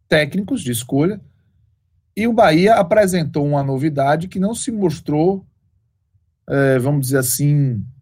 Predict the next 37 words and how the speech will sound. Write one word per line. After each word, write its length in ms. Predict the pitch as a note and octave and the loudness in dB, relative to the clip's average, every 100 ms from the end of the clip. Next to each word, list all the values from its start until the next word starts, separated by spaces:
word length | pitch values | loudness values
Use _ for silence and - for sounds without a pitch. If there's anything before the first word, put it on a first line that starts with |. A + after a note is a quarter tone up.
| _ _ _ - | _ _ _ -2
eficiente. 720 | E3+ E3+ F3+ - - A2 F#2 | 0 2 2 2 2 0 0
Qual 120 | G#3+ | 0
foi 140 | G3 F#3 | 2 4
a 40 | |
novidade? 360 | D#3+ C#3 A2+ F#2+ | 4 4 2 0
Vou 100 | A2+ | -2
começar 320 | D3 C#3 D#3 | 0 2 0
por 160 | C#3+ A#2+ | 0 -2
ela. 220 | F#2+ E2+ - _ _ _ _ _ _ _ _ _ _ - - | -2 -6 -16 _ _ _ _ _ _ _ _ _ _ -20 -6
O 40 | - | 0
Dado 180 | F#3+ - | 2 4
Cavalcante 540 | G3 F3 D#3+ F3+ E3+ | 4 4 4 2 4
resolveu 460 | E3 D3+ A#2+ C#3 C#3 | 4 4 4 4 4
usar 160 | A#2+ | 2
o 100 | C3 | 2
Gregory 420 | A#2 B2+ C#3+ C#3+ | 2 0 0 0
como 180 | C#3 C#3+ | -2 -2
um 60 | C3+ | -2
jogador 360 | C#3 C3 B2 | 0 0 0
de 60 | C#3 | -2
transição 500 | C3 C#3+ C3 A#2 C3 | -4 -4 -4 -6 -4
ofensiva. 640 | C3+ C#3+ C3 - G2 E2+ - _ _ _ _ _ _ _ _ _ | -4 -4 -4 -6 -6 -8 -14 _ _ _ _ _ _ _ _ _
Ele 200 | C#3 C3+ | 2 2
fixou 540 | A#2+ - D#3+ - C3 A#2+ | 0 -2 -4 -2 0 2
o 40 | |
Ronaldo, 520 | D#3 E3 B2+ D3+ F#3+ - _ _ _ _ _ _ _ _ _ _ - | 2 2 2 2 0 -10 _ _ _ _ _ _ _ _ _ _ -6
deu 320 | C#3+ G3+ G#3+ | 2 4 6
até, 580 | F3+ E3+ G3+ G3+ D3 - _ _ _ | 4 4 4 4 2 -4 _ _ _
é, 100 | D#3 | -2
uma 200 | D#3 E3 | 0 2
recuadinha 760 | D#3+ F#3 F3+ D3 B2 C#3+ F3+ D3+ | 2 2 2 0 0 -2 0 -2
no 80 | |
primeiro 240 | C#3 C#3 C3+ | -4 -6 -6
tempo 280 | C3+ C3+ D3 | -8 -8 -4
no 140 | D#3 | -2
Índio 260 | D#3 E3+ D3+ | 0 0 0
Ramírez, 720 | C3 A#2+ B2+ D#3+ - - | -2 -2 -4 -4 -8 -16